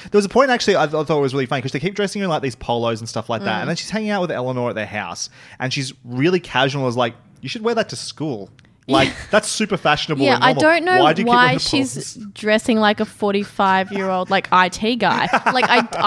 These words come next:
Speaker 2: I don't understand that. Like, you can, s-, like, that's, in my experience, not how nerdy people dress.
Speaker 1: Mm-mm.
Speaker 2: Um, certainly not,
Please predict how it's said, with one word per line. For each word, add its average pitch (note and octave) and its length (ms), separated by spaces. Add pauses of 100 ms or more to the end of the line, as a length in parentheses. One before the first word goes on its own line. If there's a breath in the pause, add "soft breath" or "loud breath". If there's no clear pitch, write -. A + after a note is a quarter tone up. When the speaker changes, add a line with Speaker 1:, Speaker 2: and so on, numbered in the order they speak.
Speaker 2:
I A#3+ 40
don't D4 140
understand A3+ 640
that. - 340
Like, G3+ 240 (300 loud breath)
you C#4 120
can, F#4 120
s-, - 220
like, A#3+ 300 (300)
that's, C4 440 (260)
in A#3+ 200
my A3+ 280
experience, D#3+ 1000 (360 soft breath)
not G#3 360
how F#3 540 (240)
nerdy F#3+ 420
people F#3+ 340
dress. - 640 (180)
Speaker 1:
Mm-mm. G#3+ 300
Speaker 2:
Um, G3 580
certainly C#4+ 440
not, A3+ 480